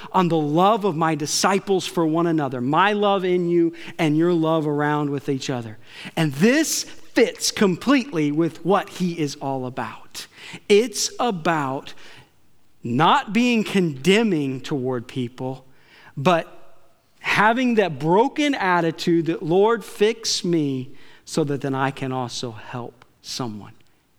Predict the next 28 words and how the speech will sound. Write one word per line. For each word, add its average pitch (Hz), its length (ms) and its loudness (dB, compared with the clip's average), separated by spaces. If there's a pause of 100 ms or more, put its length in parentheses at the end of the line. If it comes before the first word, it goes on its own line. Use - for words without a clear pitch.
else." - 500 -18 (1900)
Amen? 214 420 0 (1160)
This 349 280 2
is 381 160 2
the 339 120 4
five 302 380 4
verses 294 500 2
of 269 160 2
do 269 180 4
not 311 300 2
judge. 339 500 4 (680)
Most, 311 300 2 (340)
most - 240 -2
people 302 220 4
would 240 80 2
be 233 80 4
like, 226 180 4
"That's 190 260 0
the 262 60 2
only 240 180 2
thing 247 200 2
I 247 80 4
knew 277 220 2
about 214 340 2
judging 254 380 2
in 262 100 2
the 262 100 0
Bible." 285 580 0